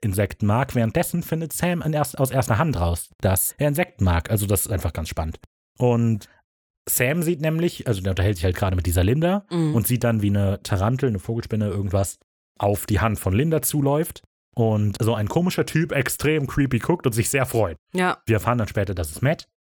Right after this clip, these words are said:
Speaker 1: Aber Sam möchte die Situation schön deeskalieren, sagt so, „Oh, entschuldigen Sie mich bitte“, und schickt Linda quasi weg, nimmt dann die Spinne auf die Hand, was für ein cooler Typ, und bringt
Speaker 2: Total.
Speaker 1: die zu Matt. Und ich finde,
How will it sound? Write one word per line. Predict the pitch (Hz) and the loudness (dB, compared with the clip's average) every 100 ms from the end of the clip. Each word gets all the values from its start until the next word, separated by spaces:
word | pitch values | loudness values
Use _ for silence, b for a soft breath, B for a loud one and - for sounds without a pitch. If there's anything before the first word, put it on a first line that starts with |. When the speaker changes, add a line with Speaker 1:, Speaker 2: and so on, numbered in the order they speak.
| _ _ _ - | _ _ _ 0
Speaker 1:
Aber | 107 101 98 98 | 2 4 2 0
Sam | - 120 123 | 0 0 0
möchte | 123 104 107 | 0 -2 -4
die | 95 | -6
Situation | 90 92 92 104 95 | -4 -4 -2 -2 -2
schön | - 110 101 | 0 0 0
deeskalieren, | 104 98 - 98 151 160 139 104 | 0 -2 -2 0 2 0 0 0
sagt | 104 - | -2 -2
so, | 113 | 0
„Oh, | 117 123 | 0 -2
entschuldigen | 101 151 170 151 | -2 -2 0 -2
Sie | |
mich | 151 - | -2 -2
bitte“, | 151 | 0
und | 110 | -2
schickt | - - | -4 -6
Linda | 104 101 98 | -2 -2 -2
quasi | - 85 90 | -2 -2 0
weg, | 156 - _ | -2 -4 _
nimmt | 117 143 | 0 2
dann | 95 | 0
die | 90 | -2
Spinne | - 139 | 0 0
auf | 139 | 0
die | - 110 | 0 0
Hand, | 131 - | 0 -2
was | 90 - | -6 -6
für | 73 | -8
ein | |
cooler | - - 76 | -6 -4 -2
Typ, | - 82 - B B B | -2 -4 -6 B B B
und | 101 | -2
bringt | - 110 | 0 2
Speaker 2:
Total. | 98 | 2
Speaker 1:
die | 90 | 0
zu | - | 0
Matt. | 92 87 - - _ _ _ _ - | 0 0 -4 -12 _ _ _ _ -2
Und | 143 | 0
ich | 170 | 2
finde, | - 202 160 123 | 2 2 4 2